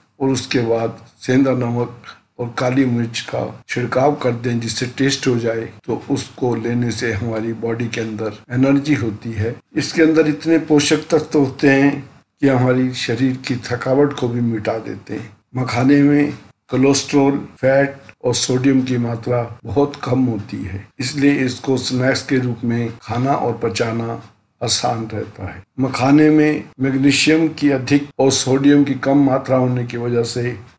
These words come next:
ये हमारे शरीर का हाई ब्लड प्रेशर, हार्ट की प्रॉब्लम, यहाँ तक कि मोटापे को भी कम करता है। इसमें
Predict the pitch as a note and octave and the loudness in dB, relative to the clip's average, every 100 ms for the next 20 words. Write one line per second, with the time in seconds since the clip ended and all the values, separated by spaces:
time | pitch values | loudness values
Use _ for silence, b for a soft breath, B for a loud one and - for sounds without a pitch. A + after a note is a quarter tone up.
0 | B2+ C#3 C3+ B2 A#2+ B2 B2 B2 - - | 2 4 6 4 2 0 -2 -4 -10 -4
1 | B2+ C#3 C#3 B2 G2 C3+ C#3 C3 A#2+ - | 4 4 4 0 2 2 2 2 -2 -2
2 | G#2+ - B2 A#2 - - - B2+ C#3 C3+ | -4 -2 -2 -4 -6 -20 -6 0 0 -2
3 | - - B2+ - A#2+ A#2+ A#2+ A#2 G2+ - | -8 -4 -4 -2 -2 0 -2 -2 -4 -6
4 | B2+ D#3 D#3+ D#3 C#3+ - B2 A2 A2+ - | 2 2 2 0 -2 -2 -6 -6 -8 -4
5 | C#3 C3+ C3+ A#2+ D#3 D3+ C3+ B2 A#2 A#2+ | 0 2 0 0 2 2 2 -2 -2 -4
6 | A2+ G2+ G2+ - - E2+ G2+ - _ E3 | -6 -6 -10 -10 -10 -10 -12 -16 _ 0
7 | D#3 F3 D#3 D3+ D#3 | 0 4 4 6 2